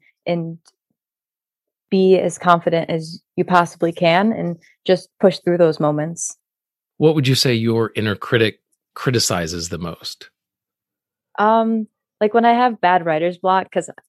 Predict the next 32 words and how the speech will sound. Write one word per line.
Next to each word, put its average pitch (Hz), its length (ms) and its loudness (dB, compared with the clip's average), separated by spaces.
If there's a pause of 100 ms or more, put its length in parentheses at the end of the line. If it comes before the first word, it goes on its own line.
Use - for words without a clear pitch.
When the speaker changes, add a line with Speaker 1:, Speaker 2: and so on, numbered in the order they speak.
(160)
Speaker 1:
I 175 60 -4
get 175 180 -2
it 180 140 -4
from 185 160 -8
time 185 220 -6
to 175 40 -10
time, 180 380 -2 (320)
um, 160 400 -4 (100)
I'm 180 140 0
like, 165 400 0
"Oh, 214 200 -2
I'm 233 120 6
the 254 80 8 (100)
worst 247 240 6
songwriter 220 540 4
ever. 214 460 6 (280)
I'm 240 180 6
never 294 280 8
gonna 269 160 6
be 285 160 6
able 269 160 6
to 269 80 8
write 262 160 8
another 247 300 4
song." 220 520 4 (380)
Um, 180 380 -2 (180)
and 208 160 -2
so 202 160 -4
I 190 100 0
think 190 380 -8 (1120)
that's 156 440 -4
probably 196 580 0